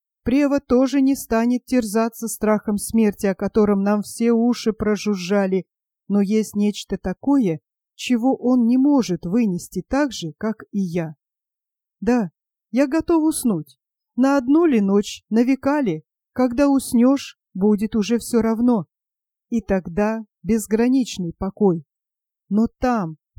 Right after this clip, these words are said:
там закричат, заплачут, сгорая в отчаянии. Думать об этом нестерпимо. Там погибают. Не могу я смотреть на это, сложа руки. Каждая секунда нашего молчания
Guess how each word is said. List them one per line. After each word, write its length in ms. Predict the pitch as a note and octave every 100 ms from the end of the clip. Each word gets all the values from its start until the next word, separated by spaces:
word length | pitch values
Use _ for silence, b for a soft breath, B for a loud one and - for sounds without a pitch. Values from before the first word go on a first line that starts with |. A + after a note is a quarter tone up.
| -
там 320 | B3+ C#4 C4
закричат, 760 | A3 A#3+ B3+ A#3+ - B3+ A#3+ G3+
заплачут, 800 | F#3+ A#3 - A3+ A#3+ A3 G#3 F3+
сгорая 540 | F3+ A3+ A#3 A#3 A3+
в 40 | G3+
отчаянии. 880 | A3+ - - B3+ G#3 G3 F3+ E3+ - _ _ _ -
Думать 540 | E3 A3+ B3+ G3+ -
об 220 | G3 E3
этом 320 | F#3 F#3+ G3+ G3
нестерпимо. 880 | F3 - F#3+ F#3 - F#3+ E3+ E3 - _ _
Там 280 | G#3 A3 A#3
погибают. 840 | - A3 A3+ G3 A3+ G3+ E3+ D#3+ _ _ _
Не 240 | G3+ C4 C4
могу 420 | B3+ B3+ G#3+ B3
я 200 | G#3+ G#3+
смотреть 640 | - G#3 G#3 G3 G3+ -
на 180 | F#3+ G3
это, 300 | F#3+ - E3+
сложа 640 | - E3+ F#3 F#3 F3 F3+ -
руки. 560 | F#3+ F3+ F3+ - E3 D#3 _ _ _ _ _
Каждая 480 | G#3+ A#3+ A#3 A3 A#3+
секунда 680 | A3+ - G3 A#3+ B3 D#3+ F3
нашего 460 | F#3 G#3+ - F#3 F#3
молчания 800 | F3 F3 - A3 A3+ G3 D#3+